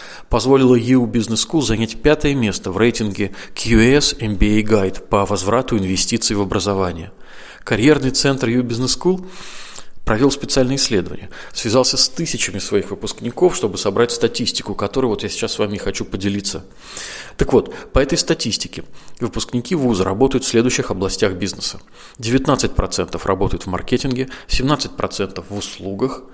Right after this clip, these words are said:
пятнадцать процентов в кон-, э, в консалтинге, двенадцать процентов в финансах, двенадцать процентов в, в банковском деле, десять процентов в образовании и пятнадцать процентов в других отраслях. Благодаря этому же исследованию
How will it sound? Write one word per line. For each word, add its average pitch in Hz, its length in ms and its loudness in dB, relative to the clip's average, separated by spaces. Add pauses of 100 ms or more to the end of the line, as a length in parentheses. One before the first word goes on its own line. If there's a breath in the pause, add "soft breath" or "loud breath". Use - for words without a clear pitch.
(280 loud breath)
пятнадцать 160 440 -2
процентов - 640 -4
в - 20 -18
кон-, 107 240 -6
э, 113 260 0
в - 60 -10
консалтинге, 135 800 -2 (400 loud breath)
двенадцать 131 540 2
процентов 110 520 -4
в - 20 -14
финансах, 117 600 -4 (340 loud breath)
двенадцать 127 520 0
процентов 98 500 -4
в, 101 100 -2
в 95 160 -10
банковском 110 600 -4
деле, 170 340 0 (300 loud breath)
десять - 460 2
процентов 110 420 0
в 104 60 -6
образовании 117 760 0
и 175 140 -4
пятнадцать 139 440 -2
процентов 135 500 -2
в 101 60 -8
других 107 380 0 (100)
отраслях. - 680 -4 (1160)
Благодаря 120 400 2
этому 120 240 0
же 110 120 0
исследованию 135 580 0